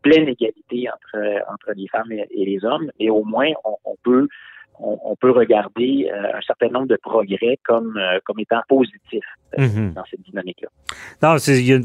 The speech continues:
Speaker 2: quand même une belle évolution, bon, au Québec. Mal-, et, euh, c'est quand même surprenant <laughs> qu'on, on n'ait pas réglé le problème encore parce que vous dites, bon, il y a même les, les, les,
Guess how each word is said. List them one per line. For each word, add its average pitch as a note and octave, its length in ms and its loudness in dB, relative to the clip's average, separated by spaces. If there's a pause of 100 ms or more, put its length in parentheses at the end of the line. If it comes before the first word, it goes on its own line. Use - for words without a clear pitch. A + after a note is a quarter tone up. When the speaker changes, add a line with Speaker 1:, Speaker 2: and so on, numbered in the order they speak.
Speaker 2:
quand D3 180 2
même D#3+ 220 0
une C3+ 160 0
belle C#3+ 220 2
évolution, C3 680 2
bon, A#2 240 2
au G2+ 60 -2
Québec. A2+ 460 0 (180)
Mal-, G#2 280 -4 (380)
et, B2+ 360 0
euh, B2 640 -2 (640)
c'est D3 160 -2
quand D3 220 2
même F3 160 0
surprenant D3 560 2
<laughs> F#3 320 0
qu'on, - 180 0 (340)
on - 140 4
n'ait C#3 140 4
pas E3+ 220 2
réglé C#3+ 480 4
le E3+ 80 0
problème C#3 480 2
encore C#3+ 440 2
parce C3 200 0
que - 80 2
vous A2 240 0
dites, B2+ 240 2
bon, A#2 200 2
il G#2+ 60 -2
y G#2 40 -2
a G#2 40 -2
même A#2+ 240 -2
les, A2+ 240 2
les, G#2 220 -6
les, G#2+ 180 -6